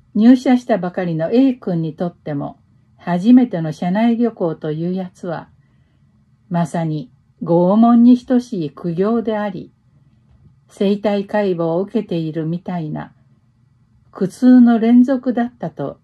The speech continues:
言います。だがこの経験が彼にとって最も大きな、最も深い苦痛となったのは、本当はその後のことなのです。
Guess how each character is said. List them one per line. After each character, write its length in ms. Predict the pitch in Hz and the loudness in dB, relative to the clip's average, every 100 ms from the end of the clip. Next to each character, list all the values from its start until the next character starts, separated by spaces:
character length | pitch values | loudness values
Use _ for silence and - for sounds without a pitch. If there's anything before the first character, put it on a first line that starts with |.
| _ | _
言 160 | 160 165 | -10 -8
い 60 | 151 | -8
ま 160 | 151 | -10
す。 340 | - _ _ _ _ _ _ _ _ _ _ _ _ _ _ _ | -14 _ _ _ _ _ _ _ _ _ _ _ _ _ _ _
だ 180 | 180 208 | 0 0
が 140 | 190 170 | 0 0
こ 200 | 240 233 | 2 4
の 140 | 247 | 4
経 260 | 247 233 226 | 2 0 0
験 240 | 226 220 | -2 -2
が 160 | 220 214 | -2 -2
彼 280 | 247 240 | -2 0
に 140 | 180 165 | -2 -6
と 140 | 190 | -10
っ 80 | 180 | -12
て 320 | _ 151 - _ _ _ _ _ | _ -14 -14 _ _ _ _ _
最 480 | 185 190 196 _ 294 | -2 -2 -2 _ 0
も 300 | 311 233 220 | 2 4 2
大 80 | 202 | -2
き 180 | - 160 | -6 -8
な、 260 | 151 - _ _ _ _ _ _ _ _ _ | -8 -12 _ _ _ _ _ _ _ _ _
最 500 | 170 170 - - 277 | -2 -2 -4 0 4
も 200 | 277 202 | 4 4
深 340 | - - 226 202 | -2 -4 -2 -2
い 200 | - _ | -6 _
苦 140 | - 180 | -12 -6
痛 260 | 226 233 | -2 -2
と 160 | 233 214 | -2 -4
な 160 | 220 | -4
っ 80 | 220 - | -6 -8
た 140 | 165 | -8
の 160 | 151 139 | -8 -10
は、 160 | 139 _ _ _ _ _ _ _ _ _ | -14 _ _ _ _ _ _ _ _ _
本 340 | 220 233 247 | 2 4 4
当 300 | 247 233 220 | 4 0 2
は 180 | 220 214 | 0 -2
そ 180 | - 262 | 4 6
の 180 | 294 | 6
後 220 | 294 254 190 | 2 -2 -4
の 140 | 151 | -4
こ 140 | - 165 | -6 -6
と 160 | 202 | -4
な 160 | 196 185 | -2 -4
の 180 | 160 143 | -6 -8
で 180 | 147 | -12
す。 280 | 147 _ - | -14 _ -20